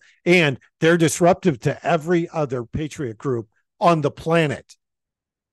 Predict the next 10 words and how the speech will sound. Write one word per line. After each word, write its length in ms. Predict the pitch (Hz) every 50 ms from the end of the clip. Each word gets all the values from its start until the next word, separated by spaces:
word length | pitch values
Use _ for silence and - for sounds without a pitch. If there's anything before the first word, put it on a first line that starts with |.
| _ _ -
because 360 | 139 156 147 - 160 156 127
they 140 | 107 165 151
can't 320 | - - 165 170 156 151 _
hear 360 | _ - 190 165 151 131 - -
anything 720 | - 190 180 175 170 180 175 - - 180 160 156 151 151 170 _
else. 400 | - 139 123 95 - - - - _ _ _ _ _ _ _ _ _ _ _ _ _ _ _ _ _ _ _ _ _ -
Now, 180 | 147 160 165 156
the 180 | 139 147 147
unintended 600 | 147 139 135 117 - - 175 208 233 240 185 123
consequences 920 | - 156 139 127 - - 120 - - 113 110 98 - - 117 120 127 -